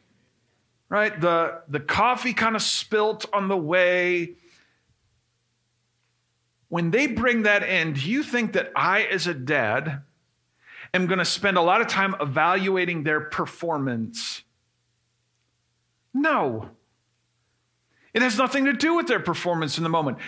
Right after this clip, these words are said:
They gave their best because they wanted to bless and encourage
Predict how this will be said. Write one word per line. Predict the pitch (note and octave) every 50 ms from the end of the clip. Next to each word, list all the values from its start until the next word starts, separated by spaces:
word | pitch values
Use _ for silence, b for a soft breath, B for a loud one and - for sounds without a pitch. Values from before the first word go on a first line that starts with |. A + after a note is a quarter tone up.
| B B
They | B F3+ A#3 A3+
gave | A3+ A3 A#3+ C4+ D#4 D#4
their | E4 D#4 D4
best | A3 E3+ - G3+ F#3 D#3 E3+ A3 - - - - - - - _ _ _ _ _ _ _ _ _ _ _ _ _ _ _ _ _ _ _ _ _ _ _ _ _ -
because | F#3 A#3 A3 B3+ A#3+ G#3 F#3
they | A#3 A#3
wanted | A3+ A#3 A3+ A3+ G#3+ A3
to | - A3
bless | F3+ D3+ F#3+ D#3 F#3+ G3 G#3 G#3+ - - - - - B B B B B B
and | F#3+ F#3
encourage | F3+ - - F3+ G#3+ G#3+ G#3 G3+ F#3+